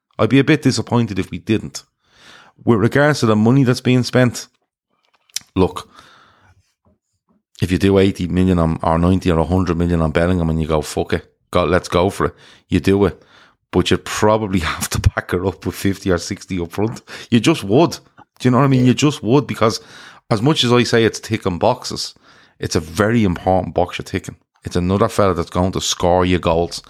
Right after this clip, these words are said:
Speaker 1: And you have to remember, you are losing Mane's goals. You're losing Origi's, um, impact. And you're losing Minamino, who's just been brilliant in cup competitions for us.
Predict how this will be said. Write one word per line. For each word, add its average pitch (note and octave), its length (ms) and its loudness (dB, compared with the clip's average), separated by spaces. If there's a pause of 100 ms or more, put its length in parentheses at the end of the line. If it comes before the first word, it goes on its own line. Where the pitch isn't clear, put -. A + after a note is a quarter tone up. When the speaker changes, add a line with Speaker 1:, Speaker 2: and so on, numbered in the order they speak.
(220)
Speaker 1:
And F#2+ 120 0
you E2+ 60 2
have G2+ 240 -2
to A#2+ 80 -4
remember, G2+ 360 0 (200)
you F2+ 120 2
are G#2+ 280 2
losing G#2 400 2
Mane's E2+ 420 0
goals. F2 360 -4 (320)
You're A2+ 140 2
losing B2+ 380 2
Origi's, G#2 640 0 (360)
um, E2 420 0 (540)
impact. C3 500 0 (580)
And B2 140 0
you're A#2 80 2
losing B2 300 2
Minamino, G#2+ 480 2
who's F2+ 180 -2
just - 180 -8
been F#2+ 180 0
brilliant A2+ 340 2
in F2 80 -8
cup A2+ 180 -4
competitions F#2+ 500 -8
for D#2+ 120 -2
us. - 180 -10